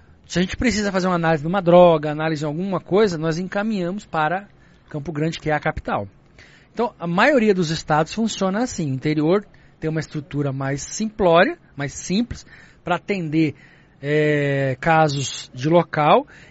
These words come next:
E aí, exames específicos são encaminhados pra, pra, pra, pras capitais, né? A gente chama até que o perito que trabalha no interior é o clínico geral, porque ele atende tudo, de tudo um pouco.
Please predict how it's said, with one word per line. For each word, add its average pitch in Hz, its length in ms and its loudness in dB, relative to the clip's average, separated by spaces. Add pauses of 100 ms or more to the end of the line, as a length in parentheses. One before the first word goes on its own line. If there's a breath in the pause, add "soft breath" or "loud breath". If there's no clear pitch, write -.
E 190 140 2
aí, 233 300 4
exames 180 540 0
específicos 233 560 -4
são 254 120 0
encaminhados 240 540 -2
pra, 214 840 -4
pra, 185 140 0 (460)
pra, 151 340 -2 (180)
pras - 180 -10
capitais, 110 520 -6
né? 143 100 -8 (480 loud breath)
A 156 40 -8
gente - 140 -4
chama 175 200 0
até 170 180 -2
que 190 100 -14
o - 20 -10
perito 170 360 -2
que 151 140 -6
trabalha 139 400 0
no 143 60 -2
interior 151 360 0
é 180 60 2
o 180 60 0
clínico 214 540 -6
geral, 190 380 -2
porque - 180 -10
ele 143 80 -6
atende 147 320 -6
tudo, 147 480 -10 (220)
de 151 100 -8
tudo 196 240 -12
um 240 80 -6
pouco. - 400 -10